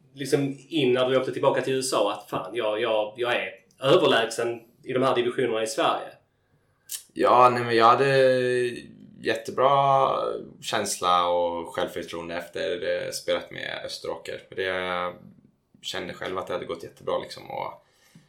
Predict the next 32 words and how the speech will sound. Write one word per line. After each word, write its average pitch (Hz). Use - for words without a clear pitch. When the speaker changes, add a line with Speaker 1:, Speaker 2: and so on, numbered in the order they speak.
Speaker 2:
det -
var 85
en 95
sommar 90
som -
jag 82
spelade 85
med 85
Österåker 85
och 82
vi 82
kom -
tillbaks -
till, 50
eller 85
jag 82
kom 82
tillbaks -
till -
U 82
S -
A, 85
som -
jag 82
hade 85
mitt, -
mitt -
bästa -
år -
där, -
liksom. -
Så 87